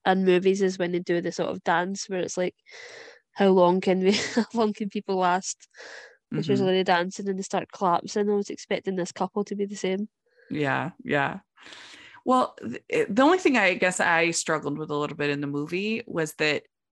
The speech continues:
Speaker 2: didn't really like that she was sort of shamed for just doing her job.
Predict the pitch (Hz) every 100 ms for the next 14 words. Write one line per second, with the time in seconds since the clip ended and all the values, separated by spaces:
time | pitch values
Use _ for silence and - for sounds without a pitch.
0 | _ 311 233 254 214 175 165 165 165 -
1 | _ _ 180 160 - - _ - - 175
2 | 165 - 165 156 147 135 _ _ _ _
3 | _ _ _ - - 165 151 147 - -
4 | 151 _ - - - - 71 - - _
5 | - - - -